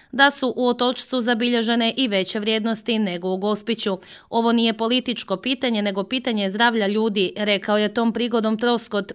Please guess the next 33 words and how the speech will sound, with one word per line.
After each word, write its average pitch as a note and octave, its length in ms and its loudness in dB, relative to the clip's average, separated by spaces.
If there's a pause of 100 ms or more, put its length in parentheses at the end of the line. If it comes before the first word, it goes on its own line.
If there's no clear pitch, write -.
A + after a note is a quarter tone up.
(120)
Cijeli A#3 340 2
prilog A3+ 400 0
dostupan A3+ 600 0
je F#3+ 60 -2
na F#3+ 100 -2
našoj G3 340 -2
mrežnoj G3+ 380 0
stranici. G#3 600 0 (480)
Na C4+ 200 6
ovu D#4+ 140 4
temu C#4+ 360 2
reagiralo A#3+ 460 2 (120)
je A3 220 4
i B3+ 100 0
poduzeće G#3+ 840 0
Ličke F#3+ 460 -2
vode. F#3+ 340 0 (380)
Priopćenje D4 540 2
za B3 120 0
javnost A#3+ 460 4
direktora A#3 600 2
društva G3 580 2
Ličke G#3 440 -2
vode G3+ 380 0
D F#3 260 0
O F#3+ 60 4
O C4 340 4
o D4 120 4
pefas G#3 560 0
analizi A3 540 0
prenosimo G3 640 -2
u G3 60 -2
cijelosti. G3 680 0